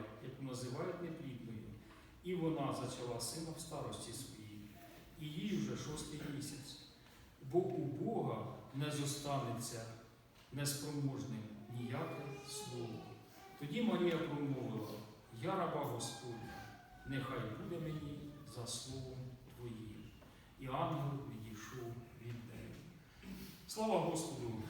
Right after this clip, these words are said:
за те, що здійснилась, здійснився Божий план спасіння. І це все почалося із цього моменту, коли ангел прийшов до Марії, коли він звістив їй благовістку.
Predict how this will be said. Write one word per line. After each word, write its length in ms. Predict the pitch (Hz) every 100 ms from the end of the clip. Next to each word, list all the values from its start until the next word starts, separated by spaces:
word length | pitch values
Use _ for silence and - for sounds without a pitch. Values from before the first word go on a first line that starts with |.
| 139
за 60 |
те, 180 | 147 185
що 300 | 175 170 156 143 - - - - - - - - - - - - - - - - - - - - - -
здійснилась, 840 | 123 175 175 196 180 147 - - - - 143
здійснився 480 | 151 160 196 190 175 160
Божий 180 | 160 160
план 260 | 156 151
спасіння. 720 | 151 - 151 - 139 120 110 110 - - -
І 40 |
це 140 | -
все 160 | 196 190
почалося 580 | 170 160 160 156 147 135 123 - - -
із 140 | -
цього 200 | 175 151
моменту, 500 | 143 139 135 117 110 117 135
коли 240 | 131 120 - - - -
ангел 280 | 143 139 127 127
прийшов 280 | 131 131 127 117
до 140 | 120 120
Марії, 440 | 120 147 139 120 -
коли 160 | 135
він 200 | 131 120 117
звістив 340 | - - 160
їй 60 | 131
благовістку. 720 | 135 123 123 120 139 - -